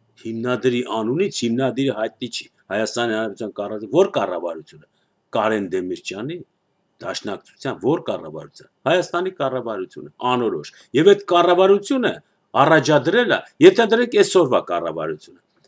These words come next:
այս Տիգրան Սարգսյանի կառավարությունը նստել է, որոշում է կայացրել, որ յոթանասուն երկու հոգուց պետք է լինի Ե Պ Հ-ի խորհուրդը, և այդ Ե Պ Խ, Ե Պ Հ-ի խորհրդի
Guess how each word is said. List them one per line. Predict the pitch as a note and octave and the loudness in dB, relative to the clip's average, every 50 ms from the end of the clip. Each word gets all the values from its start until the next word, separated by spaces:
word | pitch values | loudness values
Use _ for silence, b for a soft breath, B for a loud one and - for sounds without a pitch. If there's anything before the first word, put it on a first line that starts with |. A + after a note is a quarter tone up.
| _ _ - | _ _ -4
այս | A#2+ A#2 - - | -4 -4 -4 -10
Տիգրան | _ _ D3+ C3+ C3 D3+ D3 C#3 B2+ | _ _ 0 2 2 2 2 2 2
Սարգսյանի | C#3 C3+ B2 - - - C3 B2 A#2 G#2+ F#2+ | 0 0 0 0 -2 -2 -2 -2 -2 -2 -4
կառավարությունը | - A2 G#2 G#2 G#2+ G#2 A2 A#2 A#2+ A#2+ A#2+ - G3 D#3 G#2 | -4 -4 -2 -2 -2 0 0 0 -2 -2 -4 -6 -6 -6 -6
նստել | F#2+ G2 G#2 - - - B2+ A2 B2+ D#3 | -6 -6 -8 -8 -6 -6 -4 -2 0 0
է, | G3+ A3 G#3 B B B B _ G#2 | 0 0 -2 B B B B _ 2
որոշում | B2+ E3 G3 A3 A3 A3 - A3+ G#3 E3+ G2 | 6 8 10 10 10 8 6 2 0 0 0
է | F#2 | -2
կայացրել, | - - F#2 F#2 F#2 F#2 F2 - - F#2 E2+ E2+ E2+ b b b b b b _ - | -4 -8 -8 -6 -6 -6 -6 -8 -10 -12 -12 -14 -16 b b b b b b _ -14
որ | G#2+ C#3+ A3 B3 A#3+ A3 C3+ F#2+ F2 - - _ _ _ _ _ _ _ _ _ _ _ _ _ _ - | -6 -4 0 4 6 6 6 6 2 -4 -14 _ _ _ _ _ _ _ _ _ _ _ _ _ _ 4
յոթանասուն | A#2 D3+ D#3+ E3+ F#3 F#3+ G3 F#3 F3+ F#3+ F3+ F3+ F3+ | 4 6 6 6 4 4 4 4 6 6 8 8 8
երկու | F3 F3 F3 D3 C3 - _ - | 6 6 2 -2 -2 -4 _ 0
հոգուց | B2+ C#3+ C#3+ D3 C3+ A#2+ - - | 2 2 2 2 -2 -4 -4 -6
պետք | - G2+ - G#2+ | -8 -8 -6 -6
է | F#2+ | -8
լինի | F#2 F#2 F2+ E2 - _ _ _ _ | -6 -8 -8 -10 -10 _ _ _ _
Ե | F2+ G#2+ A#2+ | 0 2 2
Պ | A#2+ A#2+ G#2+ G2+ | 2 0 -2 0
Հ-ի | G#2 G2 F#2+ | 0 0 0
խորհուրդը, | F#2+ - - C#3 E3+ G3+ A#3+ A3+ - A#3 A3+ - b b b b | -2 -4 -4 -2 -2 -2 -4 -4 -4 -4 -4 -4 b b b b
և | _ G#2 C#3 D#3 F3 | _ 2 4 6 6
այդ | F#3 F3+ - - | 4 4 2 0
Ե | G#2+ D3+ D#3+ | 2 2 2
Պ | D#3+ F3 E3 | 2 0 -2
Խ, | E3+ E3+ D#3+ | 0 0 0
Ե | D3 - - G2 B2 D3 | 0 -2 0 0 0 0
Պ | C#3+ - D3 D3 | 0 0 -2 -2
Հ-ի | C#3+ C#3 C#3 C3+ | 0 -2 -2 -4
խորհրդի | - - B2+ C3 C3 C3+ C3+ C3+ - A#2+ | -4 -2 0 2 2 2 0 0 -4 -4